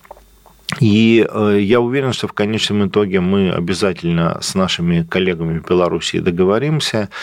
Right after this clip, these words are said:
и двухсотлетний юбилей Фёдора Михайловича Достоевского, э, станет,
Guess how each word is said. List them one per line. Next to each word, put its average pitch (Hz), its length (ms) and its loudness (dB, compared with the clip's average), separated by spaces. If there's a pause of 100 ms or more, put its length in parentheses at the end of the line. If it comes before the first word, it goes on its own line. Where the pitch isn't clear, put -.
(300)
и 87 340 2
двухсотлетний 90 920 -2
юбилей 85 340 0
Фёдора - 340 -6
Михайловича - 500 -2
Достоевского, 98 760 -2 (420)
э, 85 320 2
станет, 87 540 -2